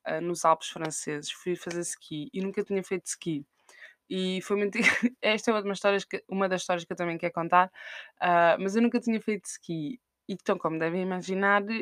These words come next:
eu literalmente caí imensas vezes, mas, tipo,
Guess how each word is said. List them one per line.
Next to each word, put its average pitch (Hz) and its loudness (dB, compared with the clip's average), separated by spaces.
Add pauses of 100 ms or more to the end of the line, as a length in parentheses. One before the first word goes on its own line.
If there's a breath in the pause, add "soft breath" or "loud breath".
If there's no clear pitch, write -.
(140)
eu 202 2
literalmente 202 2 (580)
caí 226 8 (520 soft breath)
imensas 220 0
vezes, 185 0
mas, 160 -6
tipo, 170 -8